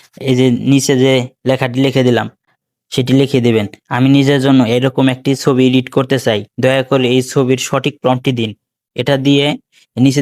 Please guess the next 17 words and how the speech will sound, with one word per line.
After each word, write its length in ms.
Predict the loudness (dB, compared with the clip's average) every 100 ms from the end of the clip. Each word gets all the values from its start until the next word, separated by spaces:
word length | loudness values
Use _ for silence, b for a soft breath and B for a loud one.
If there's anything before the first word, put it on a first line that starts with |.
| -2
দেখতে 180 | 0 0
পাবেন 180 | 2 0 0
টু 60 | 0
পয়েন্ট 200 | 0 -2 -2
ফাইভ 160 | -4 -4 _
প্রো, 140 | -2 -2 -2 _ _ _ _ _ _ _ -8
এখানে 260 | -4 -2 0
ক্লিক 180 | 0 0 0
করে 120 | 0
দিবেন। 180 | -2 -6 -12 -6
ক্লিক 180 | -4 -2
করা 120 | -2 0
হয়ে 120 | 0 0
গেলে 120 | 0 -2
সেন্ড 180 | -4 -6 -2
করে 140 | 0 0
দিবেন। 200 | -2